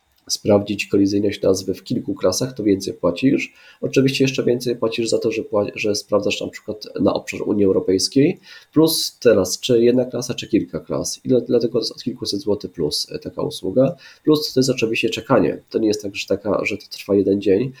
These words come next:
To też jest, trwa kilka dni. E, z reguły te-, ten raport to jest kwestia dwudziestu kilku lub więcej stron, e, wykonane przez kancelarię patentową, e, i de facto dopiero to jest baza do tego, żeby dalej działać. Albo jest informacja, tak, możemy dalej iść, albo jest informacja,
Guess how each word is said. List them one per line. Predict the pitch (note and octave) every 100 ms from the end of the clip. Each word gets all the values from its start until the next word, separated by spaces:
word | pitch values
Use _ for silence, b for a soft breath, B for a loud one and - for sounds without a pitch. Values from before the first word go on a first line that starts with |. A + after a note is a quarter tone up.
| B B
To | -
też | A#2
jest, | A2+ -
trwa | G#2
kilka | - G#2+ -
dni. | F#2 A2+ A#2+
E, | C#3 C#3 F#2+ F#2+
z | G#2+
reguły | A2 A2+ G#2+
te-, | G#2
ten | - G#2
raport | G#2 G#2+ -
to | -
jest | G2
kwestia | - - G2
dwudziestu | G2+ G#2 G#2+ -
kilku | - G2+ - F#2
lub | A2 G2+
więcej | G#2+ - -
stron, | - - G2 C#3 E3 b b b -
e, | F#2+ G2 F#2+ F#2+ F#2+ F#2
wykonane | F#2 G#2+ G#2 G#2
przez | F#2+ G#2 - -
kancelarię | G#2 G2+ G2 G2+ F#2+
patentową, | - - F#2+ G2 F#2 A#2 -
e, | - F#2
i | A2 A#2 A2+ A2
de | A#2
facto | A2+ A2+ - -
dopiero | A2 - A2
to | G2+
jest | A2 G#2+
baza | G2+ G2+ G2+
do |
tego, | G2 G2 G#2+
żeby | G2+ F#2+ G2 F#2+ - B B
dalej | - A2 G#2
działać. | G2+ E2 D2+ C#2 -
Albo | - -
jest | -
informacja, | - - A2 G2+ - - G2+
tak, | C#3 D3 D3
możemy | A2+ A2 G#2+
dalej | G2 G2+ -
iść, | C#3 -
albo | -
jest | G#2 -
informacja, | G2+ G#2 G#2+ G#2 - G#2+